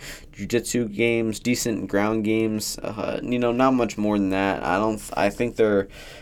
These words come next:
kind of opportunistic fighters in, in, in a sense where they're both decent athletes and they both were, you know, started off doing something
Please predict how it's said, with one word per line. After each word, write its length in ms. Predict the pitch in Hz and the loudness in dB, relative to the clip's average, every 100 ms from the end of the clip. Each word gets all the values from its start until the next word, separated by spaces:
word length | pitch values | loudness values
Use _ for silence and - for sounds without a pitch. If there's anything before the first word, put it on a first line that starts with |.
| - | -8
kind 220 | - 123 | 2 6
of 200 | 104 - - | 6 4 0
opportunistic 840 | 113 - 113 - 113 113 - 104 | 0 0 -2 2 4 2 2 0
fighters 560 | 110 107 107 113 104 | 6 6 8 6 4
in, 180 | 98 98 | 2 0
in, 160 | 95 92 | 0 -2
in 220 | - 98 | -2 -2
a 60 | 95 | -2
sense 340 | - 110 104 | 2 0 2
where 140 | 101 98 | 2 2
they're 160 | 98 | 2
both 340 | 101 107 104 - | 4 4 2 0
decent 340 | 113 107 - | -2 -2 -2
athletes 540 | 104 107 104 104 101 | -2 -2 -2 -2 -2
and 80 | 95 | -2
they 100 | 95 | 0
both 320 | 85 101 104 | 2 2 2
were, 220 | - 101 92 | 2 2 4
you 140 | 92 | 2
know, 120 | 90 | -2
started 400 | 90 104 104 101 | 0 0 2 4
off 220 | 98 95 | 2 2
doing 240 | - 107 104 | 0 0 0
something 640 | - 101 - 101 98 98 | -4 -6 -4 -2 -2 -4